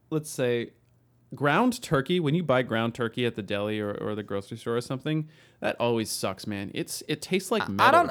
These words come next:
Speaker 2: I
Speaker 1: Like,
Speaker 2: don't, I don't
Speaker 1: when it
Speaker 2: wanna
Speaker 1: goes through the
Speaker 2: <sighs> Yeah.
Speaker 1: <laughs> I don't know. The turkey I made for Thanksgiving this year was, was really good. Like,
Speaker 2: But,
Speaker 1: I,
Speaker 2: but
Speaker 1: I
Speaker 2: you, but you're
Speaker 1: Gordon
Speaker 2: not
Speaker 1: Ramsayed the
Speaker 2: telling me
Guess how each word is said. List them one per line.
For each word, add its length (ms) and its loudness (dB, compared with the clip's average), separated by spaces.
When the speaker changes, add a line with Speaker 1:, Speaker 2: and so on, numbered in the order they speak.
Speaker 2:
I 40 8
Speaker 1:
Like, 120 6
Speaker 2:
don't, 60 2
I 40 8
don't 100 8
Speaker 1:
when 100 10
it 40 12
Speaker 2:
wanna 80 4
Speaker 1:
goes 220 4
through 100 -4
the 360 -4
Speaker 2:
<sighs> 240 -18
Yeah. 240 0
Speaker 1:
<laughs> 60 -4
I 760 -6
don't 80 6
know. 100 8
The 100 2
turkey 300 2
I 100 6
made 220 4
for 100 -4
Thanksgiving 500 -2
this 180 -6
year 200 -2
was, 440 -8
was 200 -12
really 460 -2
good. 340 -8
Like, 240 -8
Speaker 2:
But, 140 2
Speaker 1:
I, 120 6
Speaker 2:
but 180 4
Speaker 1:
I 60 8
Speaker 2:
you, 80 4
but 220 4
you're 100 4
Speaker 1:
Gordon 20 4
Speaker 2:
not 60 8
Speaker 1:
Ramsayed 60 4
the 40 0
Speaker 2:
telling 200 4
me 60 2